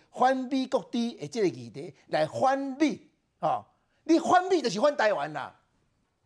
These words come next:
简单讲就是你反美就反台湾，因为咱台湾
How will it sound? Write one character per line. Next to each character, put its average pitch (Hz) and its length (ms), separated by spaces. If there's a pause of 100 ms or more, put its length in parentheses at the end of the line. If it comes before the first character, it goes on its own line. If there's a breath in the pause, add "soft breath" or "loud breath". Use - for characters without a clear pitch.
(240)
简 285 160
单 277 120
讲 285 120
就 226 60
是 190 40
你 269 180
反 302 200
美 302 140
就 208 100
反 226 200
台 170 160
湾， 151 120
因 277 80
为 262 120 (180 loud breath)
咱 339 240
台 247 160
湾 226 240